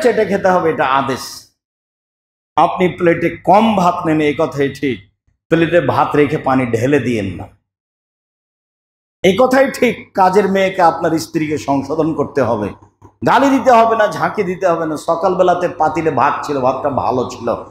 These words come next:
আপনার কাজের মেয়ে ভাত সহ একবারে পেশাবকে এখানে ড্রেনে ধুয়ে রেখে চলে এসেছে।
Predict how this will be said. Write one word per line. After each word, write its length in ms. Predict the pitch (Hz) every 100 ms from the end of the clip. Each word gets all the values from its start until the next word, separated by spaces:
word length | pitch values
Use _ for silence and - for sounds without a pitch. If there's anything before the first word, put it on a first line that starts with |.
| _ _ _ _
আপনার 360 | 143 147 151 -
কাজের 320 | 147 143 165
মেয়ে 240 | 165 156
ভাত 300 | 131 131 151
সহ 300 | - 165 143
একবারে 640 | 143 143 143 135 143 127 -
পেশাবকে 400 | 143 - 135 147
এখানে 180 | 127 135
ড্রেনে 360 | 98 131 135 131
ধুয়ে 240 | 107 135
রেখে 260 | 120 117 110
চলে 160 | 113
এসেছে। 500 | 101 - - _ -